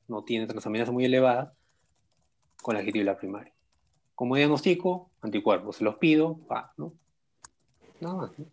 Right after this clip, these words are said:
Uno sabe qué es lo que tiene que hacer, sea porque lo lee en ese momento, sea porque ha tenido casos anteriores, lo hace, ¿no? Obviamente, si lo único que yo he visto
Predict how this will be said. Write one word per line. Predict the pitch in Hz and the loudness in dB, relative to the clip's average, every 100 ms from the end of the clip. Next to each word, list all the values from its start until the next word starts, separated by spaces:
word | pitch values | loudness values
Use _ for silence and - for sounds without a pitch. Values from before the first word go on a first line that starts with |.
| _ _ _ | _ _ _
Uno | 123 160 165 | -2 2 4
sabe | - 160 147 120 117 | 4 6 6 4 2
qué | - | -6
es | 123 | -10
lo | 123 | -8
que | 117 | -10
tiene | - 117 120 | -10 -10 -8
que | 117 | -6
hacer, | 104 - 107 104 - _ _ _ _ _ | -6 -4 -2 -2 -6 _ _ _ _ _
sea | - 165 156 151 151 - _ _ | -4 2 4 4 2 -6 _ _
porque | 120 117 | -8 -6
lo | 110 | -4
lee | 113 143 | -2 -2
en | 139 | -2
ese | 120 | -4
momento, | 127 131 120 101 | -6 -6 -6 -8
sea | - 123 | -8 -6
porque | 139 120 | -6 -6
ha | 117 | -6
tenido | 131 127 127 127 - | -6 -4 -4 -6 -2
casos | 131 131 - 123 - - _ _ _ _ _ _ _ _ _ | 0 0 -4 -14 -16 -20 _ _ _ _ _ _ _ _ _
anteriores, | - 110 110 110 131 147 131 107 107 127 - _ _ _ _ _ _ _ _ _ _ _ _ - | -8 -6 -2 2 6 6 6 4 0 -4 -12 _ _ _ _ _ _ _ _ _ _ _ _ -6
lo | 117 | -2
hace, | 123 - - - | -2 -4 -16 -20
¿no? | 127 _ _ _ - | -20 _ _ _ -6
Obviamente, | 110 117 123 117 | -4 -2 -2 -2
si | 113 113 | -4 -2
lo | 104 | 0
único | 131 165 151 131 | 0 2 2 2
que | 131 | 2
yo | 127 | 2
he | 139 | 4
visto | 143 120 - 123 113 | 4 2 -2 -10 -10